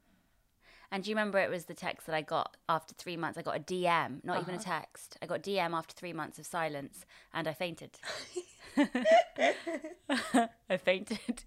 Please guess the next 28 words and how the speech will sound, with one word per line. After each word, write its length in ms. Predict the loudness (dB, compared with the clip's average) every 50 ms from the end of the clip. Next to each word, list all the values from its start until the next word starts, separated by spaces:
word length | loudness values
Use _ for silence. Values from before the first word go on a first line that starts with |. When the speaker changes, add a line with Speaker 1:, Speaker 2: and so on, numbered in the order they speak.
| -4 0
Speaker 1:
in 160 | 0 2 2
my 120 | 2 0
flat 280 | 2 4 6 6 6 6
on 180 | 6 4 4
my 160 | 4 0 0 0
own. 220 | -2 -2 4 12 12 12 12 12 12 10 12 12
Speaker 2:
<laughs> 880 | 12 12 12 12 12 12 12 12 8 2 4 -2 -2 -4 -2 -4 -2 0
Which 140 | 0 4
is 140 | 4 4 4
really 240 | 6 6 6 6 6
the 140 | 4 4 8
lamest 380 | 8 8 8 8 4 0 0
way 120 | -2 -2 -2
to 100 | -4 -4
faint. 340 | 2 2 4 4 2 -2 -6 -2
Speaker 1:
Yeah. 200 | 4 8 10 10
Speaker 2:
Like, 80 | 10 12
if 60 | 12
I'm 120 | 12 12
gonna 120 | 12 8 6
faint, 280 | 8 8 8 8 8
I 20 | 8
want 140 | 6 6 4
it 60 | 2
to 60 | -2
be 100 | -2 -2
in 80 | 0 0
public. 360 | 0 0 0 0 -4 -4